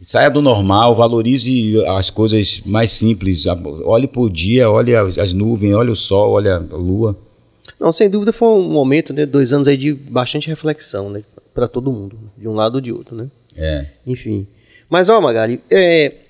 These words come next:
Speaker 2: o BahiaCast, a gente tem aqui essa, esse compromisso, né, com a relevância, a gente quer contar histórias fantásticas. E é lógico que, sendo tão próximo de você, eu não podia deixar de chamar você aqui pra contar um pouco essa história. Um pouco, não vai contar tudo, né?
Speaker 1: Claro.
Speaker 2: Mas dá pra contar um pouquinho,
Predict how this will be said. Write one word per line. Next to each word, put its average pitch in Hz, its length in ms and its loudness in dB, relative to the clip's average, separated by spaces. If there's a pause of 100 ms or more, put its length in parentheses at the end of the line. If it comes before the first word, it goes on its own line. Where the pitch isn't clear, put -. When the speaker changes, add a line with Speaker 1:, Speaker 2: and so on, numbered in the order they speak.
(180)
Speaker 2:
o 196 80 2
BahiaCast, 165 640 2
a 131 80 0
gente 160 200 -2
tem 156 120 -2
aqui - 120 -4
essa, 123 440 -2 (420)
esse - 120 -8
compromisso, 160 500 -2
né, 123 180 -6 (100)
com 135 160 -2
a 127 60 -2
relevância, 127 560 0
a 110 40 -6
gente 120 180 -10
quer - 80 -2
contar 147 240 -2
histórias 143 580 -2
fantásticas. - 680 -6 (320)
E 214 60 2
é 196 40 4
lógico 165 400 4
que, 131 240 -8 (580)
sendo 135 360 -4
tão 143 140 -4
próximo 135 340 -4
de 123 80 -8
você, 123 240 -8
eu 156 40 -4
não 175 100 -2
podia 151 260 -2
deixar 139 320 -2
de 131 180 -6 (140)
chamar 123 240 -4
você 123 180 -6
aqui - 140 -10
pra 165 100 -6
contar 156 220 -4
um 139 60 -2
pouco 139 200 -6
essa 160 120 -6
história. 143 380 -2 (340)
Um 269 60 -8
pouco, 196 300 2
não 151 80 2
vai 139 120 2
contar 156 220 0
tudo, 180 260 -2
né? 190 160 -6 (260)
Speaker 1:
Claro. 104 340 0
Speaker 2:
Mas 139 260 0
dá 160 100 2
pra 170 120 -2
contar 185 220 0
um 185 60 0
pouquinho, 208 500 0